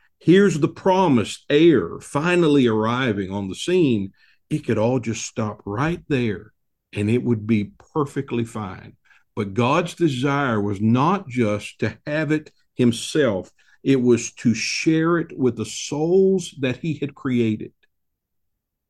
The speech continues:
If you see it, uh, in the Old Covenant, in the creating of the tabernacle and the whole encampment of Israel, the whole thing was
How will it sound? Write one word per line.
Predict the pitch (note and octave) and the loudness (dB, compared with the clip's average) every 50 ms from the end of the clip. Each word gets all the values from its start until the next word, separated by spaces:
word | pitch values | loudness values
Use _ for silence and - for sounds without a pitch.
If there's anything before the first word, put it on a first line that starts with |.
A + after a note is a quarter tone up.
| _ _ | _ _
If | C3+ C3 A#2 | 0 2 4
you | B2+ A#2+ | 4 4
see | A#2 - - E3+ F3 E3+ D3+ | 2 2 2 2 4 4 4
it, | C3+ - - _ _ _ _ _ _ _ _ _ _ _ _ _ _ _ _ | 2 2 -2 _ _ _ _ _ _ _ _ _ _ _ _ _ _ _ _
uh, | - A2+ A2+ G#2+ G2+ G2+ G#2 - - - - - _ _ _ _ _ _ _ _ _ _ _ _ _ _ _ _ _ _ _ _ _ _ _ _ _ _ - | -8 -6 -6 -4 -6 -6 -8 -10 -14 -16 -18 -20 _ _ _ _ _ _ _ _ _ _ _ _ _ _ _ _ _ _ _ _ _ _ _ _ _ _ -2
in | B2+ B2 A#2+ | 0 2 4
the | A2+ A#2 A2+ | 4 6 6
Old | A#2+ A#2 A2+ A2+ - | 4 4 2 0 0
Covenant, | - - B2 G2 F#2+ F2 F2 E2+ F#2 | 0 2 2 0 0 -4 -8 -8 -8
in | F#2+ F#2 F#2 | -6 -6 -4
the | F2 G2 F#2 F#2 F2+ - _ _ _ _ _ _ | -4 -4 -4 -4 -6 -8 _ _ _ _ _ _
creating | _ - - A2 G2+ G#2+ A2 A#2 A#2+ A2+ A#2 A2+ A2 G#2+ G2+ G2 - - | _ -6 -4 -2 0 2 4 4 4 4 4 4 2 2 0 -4 -8 -8
of | A#2+ A2 G2+ G2 | -6 -6 -6 -6
the | G2 - | -8 -12
tabernacle | - - B2+ A#2+ A2+ A2 A2+ A2 A2 G#2+ G#2+ G#2+ G#2 - - G#2+ G#2 G2+ | -6 -4 -2 0 0 0 0 0 0 0 -2 -2 -4 -6 -4 -4 -2 -2
and | G2 F#2+ F#2 | -2 -4 -4
the | - | -4
whole | A2+ A2+ G#2+ G#2 G#2 | -4 -2 -2 -2 -2
encampment | G2+ F#2 - - A#2 G#2+ A2 A#2 G2 G2 | -2 -4 -4 -4 -4 -4 -4 -6 -10 -10
of | F#2+ G2 A2 | -6 -4 -2
Israel, | A2+ A2 G2 F#2 F2 F2 | -2 -2 -4 -6 -10 -14
the | F2+ G2 | -14 -12
whole | - D3 D3 C#3+ C#3 | -8 -4 -4 -4 -2
thing | - - D3 D#3 D3 A#2 G2+ F#2+ | -2 -2 0 0 0 0 -2 -4
was | E2+ - - - - - | -6 -10 -12 -18 -20 -20